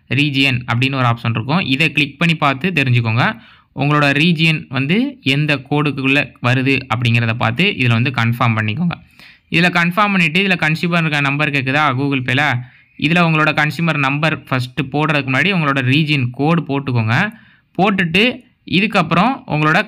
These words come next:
கன்சியூமர் நம்பரை பார்த்தீங்கன்னா என்டர் பண்ணிக்கோங்க. நான் ரீஜியன் கோடு என்டர் பண்ணிட்டேன். ரீஜியன் கோடுக்கு அப்புறம் பார்த்தீங்கன்னா கன்சியூமர் நம்பர் பார்த்தீங்கன்னா டைப் பண்ணிட்டு இருக்கிறேன். So நான் என்னோட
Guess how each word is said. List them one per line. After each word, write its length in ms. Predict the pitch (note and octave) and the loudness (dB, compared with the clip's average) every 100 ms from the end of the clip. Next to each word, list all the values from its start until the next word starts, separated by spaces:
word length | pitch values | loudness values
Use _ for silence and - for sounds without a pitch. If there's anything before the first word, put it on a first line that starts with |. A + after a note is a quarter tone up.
| D3+ | 0
கன்சியூமர் 460 | D#3+ F3 D#3+ C#3+ | 0 0 0 0
நம்பரை 240 | C3+ D3+ C#3 | 0 0 0
பார்த்தீங்கன்னா 340 | B2+ A2+ C3+ G3 C3 | 0 0 0 0 -2
என்டர் 220 | C3 C3 | -2 0
பண்ணிக்கோங்க. 360 | A#2 A#2 A2 A2 - - _ _ _ _ _ _ _ _ - C3 | 0 0 -2 -4 -8 -20 _ _ _ _ _ _ _ _ -6 0
நான் 140 | C3 D3+ | 0 2
ரீஜியன் 300 | E3+ E3+ D#3+ | 2 0 0
கோடு 240 | D#3+ D3+ | 0 0
என்டர் 200 | D3 D#3 | 0 -2
பண்ணிட்டேன். 380 | C#3+ C3+ C#3+ G#3 A3+ - _ _ D#3 | -2 -2 0 -2 -4 -14 _ _ 0
ரீஜியன் 320 | F3 E3+ D#3+ | 2 2 0
கோடுக்கு 300 | D#3+ D#3 D3 | 0 0 0
அப்புறம் 240 | C#3+ F3 D#3+ | 0 0 0
பார்த்தீங்கன்னா 320 | C3 B2+ D#3+ F#3+ | 0 0 0 0
கன்சியூமர் 460 | C#3 C3 D3 C#3+ C3+ | -2 -2 -2 -2 -2
நம்பர் 180 | C3 C#3+ | -2 -2
பார்த்தீங்கன்னா 380 | C#3 B2 A#2+ E3 F3 C#3 B2+ B2 | 0 0 2 2 2 2 0 0
டைப் 160 | C3 B2+ | -2 -2
பண்ணிட்டு 240 | A#2+ A#2+ | -2 -2
இருக்கிறேன். 300 | B2 C3 G#3 A3+ - - _ - | -2 0 -2 -4 -16 -20 _ -6
So 120 | D#3 | -2
நான் 180 | D3+ D3+ | 0 2
என்னோட 180 | D3 D3+ | 2 2